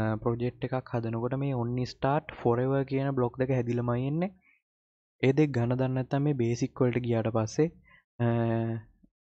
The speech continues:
මේ තියෙන්නේ forever on start, ඒ දෙක ඒ විදිහට ගන්න පුළුවන් කිසි අවුලක් නැතුව.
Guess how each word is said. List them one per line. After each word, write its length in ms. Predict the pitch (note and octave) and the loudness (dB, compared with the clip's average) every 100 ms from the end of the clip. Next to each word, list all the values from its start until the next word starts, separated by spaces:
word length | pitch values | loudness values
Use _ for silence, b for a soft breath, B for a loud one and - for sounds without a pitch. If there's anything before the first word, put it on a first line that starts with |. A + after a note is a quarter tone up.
| _ - | _ -6
මේ 100 | A#2+ | -2
තියෙන්නේ 400 | B2 C3 C#3 - - - | 0 0 0 -4 -10 -4
forever 360 | B2 A#2 A2+ B2 | -2 0 2 2
on 280 | B2 A#2 A#2 | 0 0 -2
start, 340 | - B2 C#3+ - | 0 2 2 2
ඒ 160 | A#2+ | 0
දෙක 180 | A#2 A#2 E3 - B B B - | 0 0 0 -2 B B B -4
ඒ 100 | A2+ | -4
විදිහට 280 | A2+ A#2 C#3 | -2 -4 -4
ගන්න 420 | C3+ A2 A2+ B2 | -4 -4 -2 -2
පුළුවන් 360 | A#2+ A2+ A#2+ B2+ | -2 -2 -2 -2
කිසි 220 | A#2+ A#2+ | -2 0
අවුලක් 380 | G#2+ G#2+ G#2+ C#3+ | 0 0 0 2
නැතුව. 280 | D3+ B2+ | 2 2